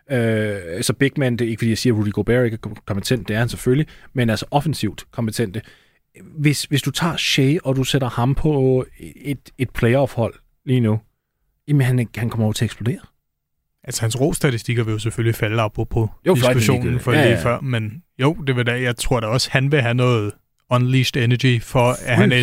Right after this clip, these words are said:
Speaker 2: endelig har noget at spille for.
Speaker 1: Ja, og, og de rå stats er jeg egentlig totalt ligeglad med. Det vil jeg sige med Donnie dog, altså med Mitchell. De gik op.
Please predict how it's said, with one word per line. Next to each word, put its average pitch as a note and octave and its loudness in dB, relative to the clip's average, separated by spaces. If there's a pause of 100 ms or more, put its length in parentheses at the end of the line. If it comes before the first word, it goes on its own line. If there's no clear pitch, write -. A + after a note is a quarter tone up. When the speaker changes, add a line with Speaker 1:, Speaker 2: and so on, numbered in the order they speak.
Speaker 2:
endelig C3 2
har A#2 -2
noget A#2 0
at A#2+ 0
spille A#2+ 0
for. A#2 0 (440)
Speaker 1:
Ja, A#2 0
og, A#2+ 0
og A2+ -2
de B2+ 4
rå F3 2
stats - -4
er A#2 -6
jeg G#2 -4
egentlig A2+ -2 (140)
totalt - -10
ligeglad G#2 0
med. A2 0
Det D3 2
vil A#3 0
jeg F#3+ -2
sige D3 -2
med B2+ 0
Donnie C#3 0
dog, G2 -4 (160)
altså A#2+ -4
med A2+ 0
Mitchell. A#2+ 0 (240)
De C4 4
gik G3 -4
op. C3 2